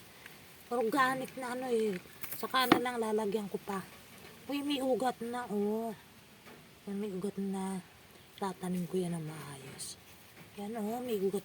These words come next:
na siya. Talbusan ko yan eh. Ano yan eh? Tangkay lang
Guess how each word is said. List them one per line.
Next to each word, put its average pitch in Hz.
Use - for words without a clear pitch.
na 202
siya. 220
Talbusan 220
ko 262
yan 262
eh. 214
Ano 214
yan 240
eh? 202
Tangkay 311
lang 302